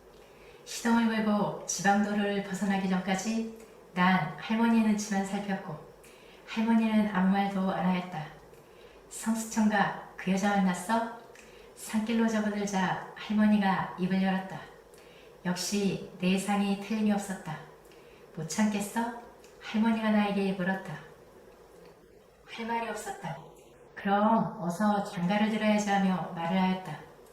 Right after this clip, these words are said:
그 할머니 나이 육십육 살이었지만 그래도 여자의 손이라는 생각이 들었다. 방금 다방아씨를 만났지만 어떻게 해야 할지를 몰라 쩔쩔매했다. "난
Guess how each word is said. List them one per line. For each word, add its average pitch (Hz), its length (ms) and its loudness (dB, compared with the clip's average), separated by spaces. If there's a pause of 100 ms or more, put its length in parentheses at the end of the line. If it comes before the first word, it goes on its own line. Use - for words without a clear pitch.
(500)
그 208 220 4
할머니 226 480 4
나이 202 420 2
육십육 196 380 -2
살이었지만 175 720 -2 (680)
그래도 208 480 2
여자의 202 320 0
손이라는 196 520 0
생각이 208 400 0
들었다. 185 340 -2 (800)
방금 185 720 2
다방아씨를 208 720 0
만났지만 185 640 0 (420)
어떻게 214 380 -2
해야 208 120 6
할지를 196 320 0
몰라 185 420 0 (140)
쩔쩔매했다. 202 840 0 (1400)
"난 185 520 4